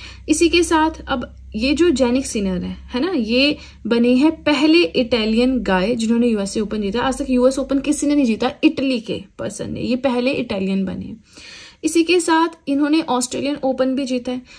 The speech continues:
तो ये पहले ऐसे बने हैं जिन्होंने एक साल में दो दो जैसे जीते, ऑस्ट्रेलियन Open है, यूएस ओपन है, इस तरह से, है ना, और भी होंगे बेशक, but इस साल की हम बात कर रहे हैं। इसी के साथ इस साल sixth championship है जो ये जीते हैं। यहाँ से समझ आ गया कि ये इटली के हैं।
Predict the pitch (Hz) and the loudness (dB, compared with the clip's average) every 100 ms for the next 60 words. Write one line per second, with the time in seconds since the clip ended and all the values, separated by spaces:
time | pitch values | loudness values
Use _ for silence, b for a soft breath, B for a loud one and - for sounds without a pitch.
0 | B - 302 311 311 311 277 285 285 285 | B 0 4 4 4 0 2 2 2 2
1 | 247 247 254 254 254 254 254 262 247 254 | 2 2 2 2 2 2 2 0 0 0
2 | 226 220 226 220 233 202 214 220 220 220 | 0 0 0 -2 -2 -2 -4 -2 -4 -4
3 | 226 220 214 202 202 220 214 202 190 220 | -4 -4 -4 -4 -4 -4 -4 0 0 0
4 | 208 202 208 226 - 196 190 180 196 - | -4 -4 -4 -4 -4 -6 -6 -8 -12 -16
5 | _ - 240 339 208 202 202 247 214 220 | _ -8 -4 -2 -2 -2 0 -2 0 -2
6 | 214 254 285 277 262 - 220 196 202 202 | -4 -6 -4 -4 -6 -6 -4 -4 -6 -6
7 | 190 180 - - - B B B B B | -6 -8 -12 -16 -16 B B B B B
8 | 285 320 320 330 339 339 339 - 330 - | -4 0 0 0 2 0 0 -2 0 0
9 | 311 320 320 349 330 - - 269 247 254 | -2 -2 -6 -8 -10 -16 -8 -8 -6 -8
10 | 247 262 254 254 247 233 240 240 185 - | -8 -10 -8 -6 -6 -4 -6 -4 -8 -8
11 | - - _ _ _ _ _ 208 220 240 | -16 -20 _ _ _ _ _ -6 -4 -2
12 | 254 247 262 247 247 285 294 320 370 247 | -2 0 0 0 2 0 0 -2 -2 -4
13 | - 196 - 190 196 | -6 -10 -10 -12 -12